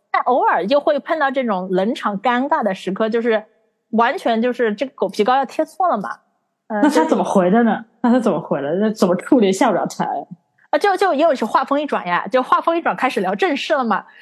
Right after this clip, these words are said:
Speaker 1: 所以，所以就是，呃，但，但是就，就这种，比如说，嗯，他到就是说对方抓到他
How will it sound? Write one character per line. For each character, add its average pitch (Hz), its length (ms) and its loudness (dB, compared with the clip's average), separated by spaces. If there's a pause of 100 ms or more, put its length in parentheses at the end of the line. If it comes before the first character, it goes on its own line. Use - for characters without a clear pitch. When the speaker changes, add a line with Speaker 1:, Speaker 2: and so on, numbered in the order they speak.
(140)
Speaker 1:
所 - 180 2
以， - 20 -4 (420)
所 - 240 2
以 285 240 0 (360)
就 415 100 2
是， 392 80 2
呃， 330 100 0 (400)
但， 330 220 2
但 494 260 -4 (200)
是 392 220 -2
就， 453 200 -2
就 - 180 0
这 480 240 0
种， 226 140 0
比 196 80 -4
如 196 160 0
说， 302 260 0 (360)
嗯， 214 340 0 (1000)
他 392 80 0 (400)
到 247 220 2
就 233 140 0
是 214 100 0
说 233 140 0
对 381 200 2
方 294 200 -2
抓 381 240 0
到 339 180 2
他 190 480 0